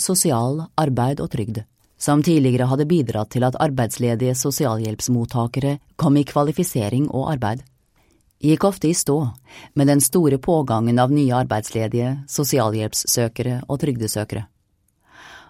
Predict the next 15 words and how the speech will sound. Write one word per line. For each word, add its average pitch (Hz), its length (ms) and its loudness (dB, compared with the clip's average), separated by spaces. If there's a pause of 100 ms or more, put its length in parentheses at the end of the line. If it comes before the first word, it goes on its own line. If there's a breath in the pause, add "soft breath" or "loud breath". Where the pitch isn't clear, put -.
(100)
Alle 160 380 6
etatene 120 500 0
fikk 131 220 0
problemer 113 500 0
med 123 140 -4
køer. 113 320 -2 (1120 soft breath)
Sosialkontorene 165 960 4
fikk 190 240 0
i 185 80 -6
tillegg 175 400 0
til 196 160 -2
arbeidet 127 480 0
med 143 160 0
egne 139 400 2
brukere 127 460 -2